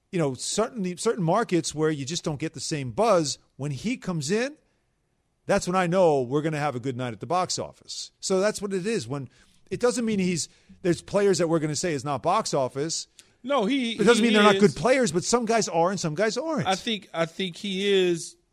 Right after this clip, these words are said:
Speaker 2: box office, especially because of what he has done lately in his style of play. So it, you, we haven't seen a guy this size do some of the things that he's capable of doing.
Speaker 1: Yeah.
Speaker 2: And so you look at that, and that's special.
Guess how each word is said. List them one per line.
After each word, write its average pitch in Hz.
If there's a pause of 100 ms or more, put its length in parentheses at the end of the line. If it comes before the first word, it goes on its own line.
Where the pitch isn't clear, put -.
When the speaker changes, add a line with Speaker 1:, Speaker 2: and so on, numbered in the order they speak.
(540)
Speaker 2:
box 151
office, 135
especially 147
because 135
of 120
what 135
he 127
has 113
done 113
lately 113 (260)
in 135
his 135
style 117
of 98
play. 135 (380)
So 151
it, 139
you, 147
we 170
haven't 156
seen 143 (480)
a 113
guy 147
this 143
size 113
do 143
some 147
of 135
the 131
things 131
that 123
he's 127
capable 117
of 98
doing. 131
Speaker 1:
Yeah. 107 (180)
Speaker 2:
And 143
so 156
you 143
look 220
at 147
that, 135
and 139
that's 160
special. -